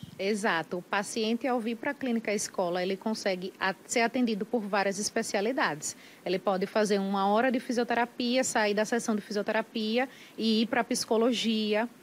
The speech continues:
Depois ele pode ir pra uma orientação farmacêutica, então ele pode ser atendido por várias especialidades.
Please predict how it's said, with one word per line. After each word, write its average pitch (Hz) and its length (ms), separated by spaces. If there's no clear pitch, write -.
Depois 214 420
ele 220 160
pode 220 280
ir 233 260
pra 233 260
uma 226 200
orientação 214 520
farmacêutica, 214 1040
então 202 320
ele 202 120
pode 202 300
ser 233 100
atendido 220 360
por 220 160
várias 190 360
especialidades. 214 1040